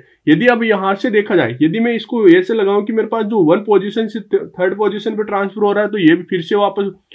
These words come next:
वन थ्री बोलना पड़ेगा ना इसको, लेकिन ऐसा पॉसिबल नहीं होता। हमें क्या करना पड़ता है, यहाँ से ब्रेक करना पड़ता है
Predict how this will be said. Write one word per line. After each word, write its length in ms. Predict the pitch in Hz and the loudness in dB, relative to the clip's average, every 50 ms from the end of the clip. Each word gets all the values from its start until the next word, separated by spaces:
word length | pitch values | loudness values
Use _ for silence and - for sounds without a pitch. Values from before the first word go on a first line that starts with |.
| - _ _ - | -20 _ _ 2
वन 180 | 151 165 190 | 2 2 2
थ्री 180 | 165 202 202 214 | 0 -4 -4 0
बोलना 280 | 190 196 190 185 202 202 | 0 2 2 2 2 0
पड़ेगा 300 | 202 180 156 147 151 196 | 0 0 0 0 2 2
ना 60 | 247 | 0
इसको, 220 | 294 - - 185 - - _ _ _ 175 | 0 0 -2 -4 -6 -6 _ _ _ 0
लेकिन 180 | 170 190 208 202 | 0 2 2 0
ऐसा 180 | 202 196 233 214 | 0 0 -2 -4
पॉसिबल 400 | 208 196 185 185 208 196 220 214 | -2 -2 -2 -2 -2 -4 0 2
नहीं 100 | 196 170 | 2 2
होता। 240 | 143 143 - 190 185 | 2 0 -4 -8 -6
हमें 220 | 180 180 175 180 | -2 0 0 0
क्या 120 | 196 196 | 0 -2
करना 200 | 180 180 151 143 143 | 0 0 0 0 -2
पड़ता 200 | 151 147 151 180 | -6 -6 -4 -2
है, 80 | 180 | -2
यहाँ 160 | 180 175 165 160 | 0 -2 -2 -4
से 100 | 160 156 | -6 -6
ब्रेक 300 | 139 135 131 156 165 165 | -2 0 0 0 0 0
करना 220 | 202 196 202 202 | -2 -2 -2 -2
पड़ता 320 | 196 202 190 190 - 214 247 | -4 -4 -6 -6 -6 -6 -6
है 80 | 302 | -6